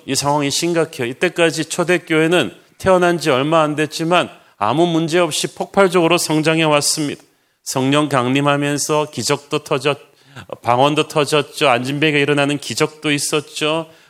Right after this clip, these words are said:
구제와 봉사의 이 사랑의 열기도 뜨거웠죠. 날마다 모여서 기도하고 성경 공부했죠. 그러니까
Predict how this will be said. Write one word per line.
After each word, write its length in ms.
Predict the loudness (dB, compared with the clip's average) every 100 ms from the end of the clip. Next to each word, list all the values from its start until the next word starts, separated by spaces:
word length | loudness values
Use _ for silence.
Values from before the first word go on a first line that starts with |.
| _
구제와 500 | -6 0 4 4 2
봉사의 540 | 0 -2 2 2 2
이 80 | -2
사랑의 460 | -2 0 2 2 2
열기도 460 | 2 2 0 0
뜨거웠죠. 800 | 0 2 4 2 0 0 0 0 -8 _ _
날마다 480 | -2 0 2 2 2
모여서 460 | 2 2 2 0 -6
기도하고 720 | -2 -2 2 2 2 0 -4
성경 420 | -2 -2 -2 -4
공부했죠. 760 | -4 -4 0 0 -2 -4 -4 -6 -18 _ _
그러니까 720 | 0 2 2 4 4 4 0